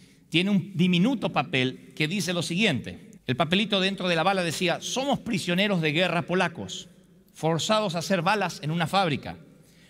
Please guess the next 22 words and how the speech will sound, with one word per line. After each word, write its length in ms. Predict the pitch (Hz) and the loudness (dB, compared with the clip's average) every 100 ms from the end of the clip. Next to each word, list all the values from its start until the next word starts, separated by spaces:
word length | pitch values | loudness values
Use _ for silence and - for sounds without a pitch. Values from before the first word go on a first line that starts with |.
| _ | _
Cuando 280 | - 165 175 | 0 0 2
las 140 | 190 147 | 2 2
guardias 560 | 175 269 269 240 165 | 2 2 0 -2 -2
no 240 | 143 180 320 | 0 0 0
nos 200 | 311 180 | 2 2
miran, 560 | 160 160 131 135 143 - - - | 4 2 2 2 -2 -10 -20 -12
no 300 | - 156 214 | -2 2 4
las 160 | 254 190 | 4 2
rellenamos 500 | 170 151 147 175 156 | 2 0 0 -2 -4
con 200 | - 135 | -4 -2
pólvora. 420 | 175 156 107 85 - - - - - - | 0 0 0 -4 -8 -20 -20 -20 -20 -6
No 120 | 240 381 | 0 2
es 80 | |
mucho, 480 | 262 349 330 - 127 - - | 4 2 0 -2 -6 -8 -2
pero 200 | 160 214 | 2 2
es 40 | |
lo 80 | 196 | 2
mejor 280 | 185 190 208 | 0 0 0
que 100 | 196 | -2
podemos 400 | 165 170 180 165 | -2 -2 -2 -2
hacer 240 | 147 165 | -2 0
aquí. 300 | 143 - 127 | 0 0 -2